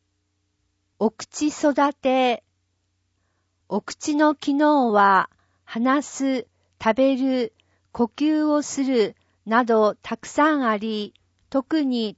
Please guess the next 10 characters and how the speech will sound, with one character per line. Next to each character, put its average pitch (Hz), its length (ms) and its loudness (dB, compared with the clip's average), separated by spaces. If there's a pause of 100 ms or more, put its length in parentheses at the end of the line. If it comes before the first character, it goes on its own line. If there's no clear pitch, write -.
食 233 100 -2
べ 277 160 0
る 285 160 -2
機 - 200 -6
能 269 340 2
は、 196 360 4 (340)
手 285 220 0
な 277 180 0
ど 233 180 2
の 208 360 0